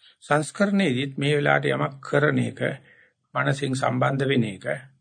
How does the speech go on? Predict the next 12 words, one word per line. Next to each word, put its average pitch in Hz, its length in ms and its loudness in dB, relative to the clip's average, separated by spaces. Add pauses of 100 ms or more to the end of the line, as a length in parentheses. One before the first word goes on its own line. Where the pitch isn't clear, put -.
(220)
ප්‍රතික්‍රියා 139 560 0
කරන 139 280 -2
එක 143 200 -4
හොඳයි. 139 360 -2 (880)
එන 156 180 -2
මොනවත් 160 560 0
නැතුව 170 300 0
මලමිණියක් 151 500 -4
වගේ 139 220 -2
ඉන්න 131 160 -2
එක 135 100 -6
හොඳයි. 127 320 -4